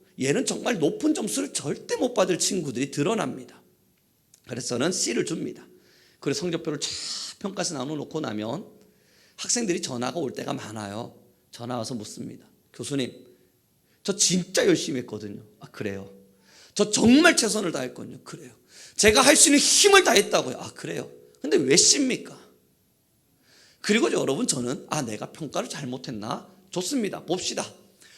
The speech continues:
하고, 여러분, 중간고사, 기말고사 시험지를 쫙 펼쳐둘 거 아닙니까?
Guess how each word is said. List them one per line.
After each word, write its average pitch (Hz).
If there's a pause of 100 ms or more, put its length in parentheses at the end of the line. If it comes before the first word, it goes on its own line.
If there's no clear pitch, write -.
(140)
하고, 247
여러분, 220
중간고사, 180
기말고사 185
시험지를 196
쫙 -
펼쳐둘 220
거 -
아닙니까? 170